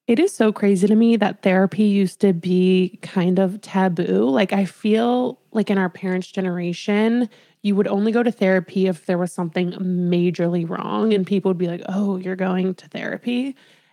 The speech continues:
And I just think now it's super cool that so many of us go to therapy and we talk about our therapists like we talk about our friends. Like, I know all of my friends' therapist names.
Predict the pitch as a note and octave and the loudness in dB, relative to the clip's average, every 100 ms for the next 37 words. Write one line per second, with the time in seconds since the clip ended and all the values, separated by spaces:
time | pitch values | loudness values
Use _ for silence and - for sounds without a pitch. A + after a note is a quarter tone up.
0 | _ A3 A3 G#3+ G#3 A3 D4+ C4+ G3+ F#3 | _ 0 2 0 0 0 0 2 2 2
1 | G#3+ G3+ - F#3 F#3 F#3 - F#3+ G3+ G3 | 0 0 0 0 0 -2 0 2 4 4
2 | F#3+ F#3+ - - _ - G3+ G3 G3 G3+ | 2 0 -4 -20 _ -2 2 2 2 2
3 | F3+ F3+ - F3+ F3+ F3 _ _ _ - | 2 0 2 2 2 0 _ _ _ -2
4 | G3+ G3+ - G3 F#3+ A3 G#3+ G3 F#3 F3+ | 2 2 0 0 0 2 2 2 2 0
5 | E3+ F3 F#3+ - F3 - G3 F3+ F#3 F3 | 0 0 0 0 -2 -2 -2 0 -2 -2
6 | E3+ E3+ - - F3 A#3+ A#3 G3+ - F#3 | -2 -2 -4 -2 0 0 0 -2 0 2
7 | G#3+ G#3 F#3 F#3 F#3+ F#3+ F#3 F3 F3 F#3 | 4 4 4 4 4 2 2 2 0 2
8 | F3 F3 F#3 F3 E3+ F#3+ F#3+ - G3 G3+ | 0 0 0 0 0 -2 -2 -6 -2 0
9 | C4+ - | 0 -4